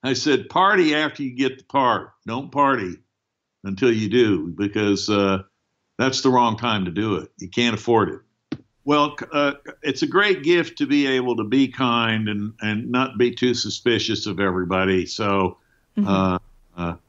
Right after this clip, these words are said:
Speaker 1: th-, that's a gift, though. I mean, a lot of people naturally are, and this is a business that's got full of kind of suspicious and, you know, who, who did this to me to get the role, whatever.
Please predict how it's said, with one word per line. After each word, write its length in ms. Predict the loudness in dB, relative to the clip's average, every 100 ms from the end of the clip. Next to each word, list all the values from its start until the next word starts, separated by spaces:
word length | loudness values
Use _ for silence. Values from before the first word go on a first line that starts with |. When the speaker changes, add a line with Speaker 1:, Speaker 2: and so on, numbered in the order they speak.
| _ _ _ -20 -6
Speaker 1:
th-, 160 | -2 0
that's 220 | 2 2 2
a 60 |
gift, 460 | 2 4 4 0 -4
though. 300 | -4 -4 -6
I 40 | -6
mean, 120 | -4
a 40 |
lot 160 | 0 0
of 80 | 0
people 340 | -4 -4 -4
naturally 800 | -2 -2 -2 -2 0 2 0 -2 -12 _ _ _ _ _ _ _
are, 340 | 0 2 2
and 160 | 0 -2
this 160 | 0 0
is 140 | 0
a 40 |
business 460 | 0 2 0 -2 -4
that's 240 | -4 -6
got 400 | -4 -4 -4 -10 -4
full 220 | -2 0
of 260 | -4 -8 -14
kind 260 | -8 -6
of 80 | -6
suspicious 840 | -10 -10 -8 -2 -2 -2 -6 -6 -8
and, 160 | -8
you 120 | -6 -4
know, 380 | -2 -2 -4 -10 _ _ _ _
who, 300 | 4 4 4
who 400 | 0 2 4 2
did 240 | 2 2
this 380 | 2 0 0 -4
to 140 | -8 -6
me 680 | -2 -2 -2 -2 -2 -2 -2
to 180 | -2
get 380 | 0 0 -2 -2
the 100 | -4
role, 320 | 0 0 0
whatever. 540 | 0 2 2 0 -6